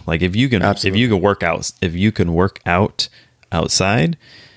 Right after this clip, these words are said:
Speaker 1: at the tail end of your sickness or whatever, like, you're gonna recover so fast. I, f-, I feel like, like, this, it works for me, and it has, because, like, you get that, the sun, the vitamin D on you, like, you just, like,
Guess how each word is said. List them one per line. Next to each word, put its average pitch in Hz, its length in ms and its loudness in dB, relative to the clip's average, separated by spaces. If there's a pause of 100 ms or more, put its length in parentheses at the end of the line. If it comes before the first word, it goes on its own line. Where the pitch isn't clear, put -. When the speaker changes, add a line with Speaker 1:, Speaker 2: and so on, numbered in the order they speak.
(640)
Speaker 1:
at 90 200 -4
the - 80 -4
tail 101 280 2
end 101 160 2
of 95 100 0
your 95 100 2
sickness 110 520 0
or 85 60 0
whatever, 98 380 2
like, 80 220 0
you're 92 160 2
gonna 82 220 0
recover 78 420 -2
so 85 240 2
fast. 80 500 -2
I, 82 60 0
f-, - 220 -8 (100)
I 85 120 0
feel 85 260 0
like, 82 220 0
like, 82 200 0
this, 87 300 -2
it 98 140 2
works 98 260 2
for 78 120 -4
me, 78 200 0
and 73 160 -2
it - 120 -6
has, 80 480 -2 (460)
because, 78 380 -2
like, 73 180 -2
you 82 120 -4
get 78 160 -4
that, - 300 -6
the 90 100 -10
sun, 101 360 0
the 85 80 0
vitamin 78 380 -2
D 113 180 2
on 98 240 2
you, 92 220 2
like, 80 200 0
you 80 80 -6
just, 76 300 -6
like, 73 240 -8